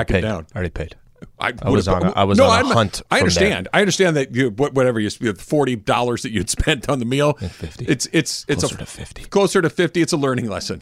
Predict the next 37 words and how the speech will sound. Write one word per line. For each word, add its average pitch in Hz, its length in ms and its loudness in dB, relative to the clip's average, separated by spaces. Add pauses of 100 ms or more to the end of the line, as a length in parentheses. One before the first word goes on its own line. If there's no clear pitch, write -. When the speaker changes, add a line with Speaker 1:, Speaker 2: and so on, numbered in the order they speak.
Speaker 1:
<laughs> - 120 -12
Th-, 156 160 4
this 196 240 0
is 180 140 -2
your 202 100 2
penalty 156 600 -2
<laughs> - 280 -16
for - 220 0
not 190 400 2
knowing 202 200 2
how 160 120 0
to 160 80 0
use 131 280 -2
it, 127 160 -2 (300)
and 139 140 0
now 135 80 0
you 120 100 0
gotta 113 160 -2
go 104 180 -2
again. 90 220 -4
Speaker 2:
By 135 120 4
the 139 60 6
way, 123 60 6
anybody 156 300 2
who 113 140 4
has 92 300 2
a 92 60 -6
question 104 540 -2
about 90 260 -2
it, - 140 -10
I 104 100 2
don't 113 180 4
have 107 140 2
an 101 100 0
answer. 92 380 -4 (240)
So 107 180 0
don't. 120 280 4